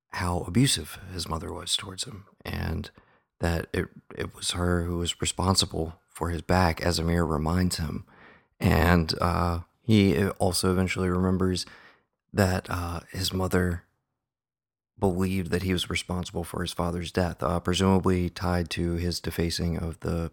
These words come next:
picture of Khomeini, Khomeini. And, yeah, a <laughs> lot, a lot of emotional stuff in this episode for Shakrani.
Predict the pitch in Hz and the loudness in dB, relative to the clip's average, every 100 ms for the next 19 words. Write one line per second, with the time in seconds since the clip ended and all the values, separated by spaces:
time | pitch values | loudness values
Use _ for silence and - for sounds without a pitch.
0 | _ 82 - - - 87 90 90 90 - | _ -8 -6 -10 -4 0 4 4 2 -4
1 | - 92 92 95 92 90 - - - _ | -2 2 4 4 4 -2 -10 -20 -20 _
2 | _ - 92 90 87 85 85 - _ _ | _ -2 0 2 0 -2 -4 -10 _ _
3 | _ _ _ _ _ _ - 98 90 - | _ _ _ _ _ _ -4 -2 -2 -2
4 | 104 90 92 - - 113 - - - _ | -2 0 0 2 4 4 2 -8 -10 _
5 | 101 98 107 104 104 104 101 - 95 95 | 0 4 4 4 4 4 2 2 -2 0
6 | 98 92 92 87 - 87 85 - 85 85 | 0 0 -2 -2 -2 -4 -2 0 0 0
7 | 80 - _ _ 82 87 - - 90 85 | -2 -10 _ _ -4 -2 -4 0 0 0
8 | 85 80 | -2 -4